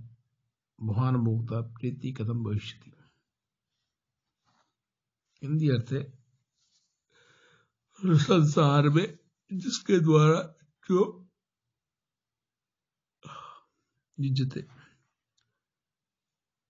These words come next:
मिलने योग्य होता है, विद्वान तथा तेन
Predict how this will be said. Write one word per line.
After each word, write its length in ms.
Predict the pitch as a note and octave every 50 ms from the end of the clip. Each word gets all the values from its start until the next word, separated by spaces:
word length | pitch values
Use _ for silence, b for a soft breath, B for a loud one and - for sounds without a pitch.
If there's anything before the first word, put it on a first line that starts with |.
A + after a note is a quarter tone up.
| _ _ _ _ _ _ _ _ _ _ _ _ _ _ _ _ _ _ _ _ _ _ _ _ _ _ _ _ _ _ _ _ _ D#3
मिलने 260 | D3+ D3+ D3+ D#3 D3+
योग्य 380 | C#3+ C3+ C#3 C#3 C3+ C3 C3+
होता 320 | C3 A#2+ A#2 - - A#2 A2
है, 280 | - - - - - B B B B B B B B B B B _ _ _ _ _ _ _ _ _ _ _ _ _ _ _ -
विद्वान 600 | C#3 C3+ C3 A#2+ - B2 C3 C3+ - - - _ _ _ _ _ _ _ _ _ _ _ _ _ _ _ _ _ _ _ _ _ _ _ _ _ _ _ _ -
तथा 240 | D#3 D3+ - C#3 B2 - - B B B B B B B B B B _ _ _ _ _ _ _ _ _ _ _ _ _ _ _ _ _ _
तेन 340 | - B2+ B2 A#2 A#2 - -